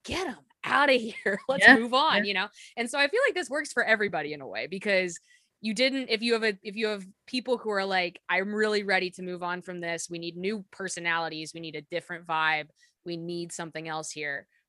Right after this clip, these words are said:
Speaker 1: Uh, them getting third is about right. And if you have people who are like, "Oh, I really want this team to go out with a win," they did.
Speaker 2: Yeah.
Speaker 1: So it kinda works out for both sides. And I think that that's fair. And I think that, uh, both sides are valid and true. So,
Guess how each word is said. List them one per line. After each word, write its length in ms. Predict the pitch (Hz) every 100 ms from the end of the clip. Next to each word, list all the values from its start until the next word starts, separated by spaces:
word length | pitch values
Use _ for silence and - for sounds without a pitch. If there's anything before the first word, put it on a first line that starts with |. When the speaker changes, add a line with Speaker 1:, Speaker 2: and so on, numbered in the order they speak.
| _
Speaker 1:
Uh, 440 | 175 160 135 - - _ _
them 180 | 190 220
getting 280 | 220 202 208
third 360 | 202 208 214 _ _
is 100 | 202
about 240 | 220 190 165
right. 240 | 165 185 - _ _ _ _ _
And 120 | 208
if 80 | 214
you 100 | 233
have 100 | 220
people 320 | - 220 226
who 120 | 208
are 120 | 214 214
like, 220 | 208 208
"Oh, 40 | 392
I 240 | 381 466
really 240 | 453 440 370
want 260 | 269 349
this 140 | 330 320
team 180 | 320 311
to 60 | 269
go 120 | 254
out 180 | 285 247
with 100 | 247
a 80 | 254
win," 400 | 320 302 294 277 _ _ _ _ _ -
they 160 | 190
did. 260 | 233 339 160 _ _ _ _ -
Speaker 2:
Yeah. 180 | 240 277
Speaker 1:
So 460 | - 220 226 220 214
it 200 | 226 226
kinda 200 | 254 269
works 220 | 269 -
out 140 | 262
for 80 | 254
both 180 | 226 220
sides. 280 | 233 160 139
And 100 | 175
I 40 | 185
think 180 | 202 190
that 100 | 180
that's 220 | 175 -
fair. 220 | 170 170
And 80 | 160
I 60 |
think 240 | 160 170 165
that, 140 | 160
uh, 280 | 160 151 147 165
both 200 | 180 180 - -
sides 320 | - 165 165 -
are 320 | 175 156 156 156
valid 320 | 160 156 160
and 80 | 165
true. 180 | - 143 _ _
So, 360 | - 151 151